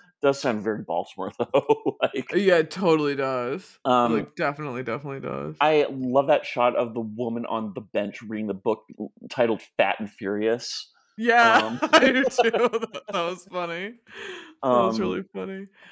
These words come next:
Speaker 1: there
Speaker 2: I like that scene. I liked that walking around, um,
Speaker 1: Yeah.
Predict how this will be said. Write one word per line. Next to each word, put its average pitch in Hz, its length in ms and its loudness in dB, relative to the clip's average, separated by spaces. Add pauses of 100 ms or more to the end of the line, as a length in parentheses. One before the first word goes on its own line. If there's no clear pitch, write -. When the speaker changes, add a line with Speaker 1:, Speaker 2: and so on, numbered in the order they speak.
Speaker 1:
there 151 100 8
Speaker 2:
I 190 60 8
like 254 240 2
that 185 240 2
scene. 175 320 0
I 165 80 4
liked 165 280 0
that 135 240 4
walking 143 400 0
around, 143 680 -2 (120)
um, 180 100 2
Speaker 1:
Yeah. 131 360 0